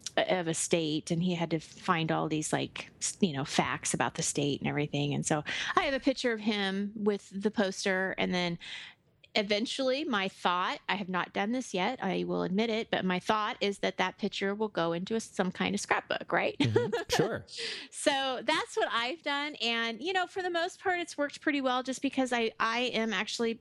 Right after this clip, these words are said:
Speaker 1: you know, I can let things go pretty easily. I mean, I, I don't have that need of keeping everything. I, I have a pretty good eye of what I wanna keep that represents them at that time. Um,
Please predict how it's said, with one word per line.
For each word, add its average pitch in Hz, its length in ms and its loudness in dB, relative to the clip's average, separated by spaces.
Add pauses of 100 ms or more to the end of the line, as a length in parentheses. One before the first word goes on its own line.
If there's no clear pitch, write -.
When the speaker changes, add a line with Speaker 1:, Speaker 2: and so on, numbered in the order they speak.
(100)
Speaker 1:
you 214 160 -2
know, 202 100 2
I 208 140 0
can 220 180 0
let 208 240 -2
things 202 280 0
go 180 240 2
pretty 196 260 0
easily. 190 440 0
I 196 40 0
mean, 175 140 -2
I, 180 200 2
I 170 140 2
don't 170 220 0
have 175 280 0
that 170 160 2
need 175 220 2
of 170 160 -2
keeping 185 340 -2
everything. 190 560 0
I, 165 160 -2 (500)
I 175 80 4
have 175 180 0
a 170 40 0
pretty 190 240 2
good 175 220 -2
eye 160 180 0
of 165 180 -4
what 156 200 2
I 190 100 2
wanna 214 240 0
keep 226 300 0
that - 180 0
represents 170 640 0
them 170 280 2
at 160 160 -2
that 147 220 0
time. 175 560 0 (540)
Um, 175 720 0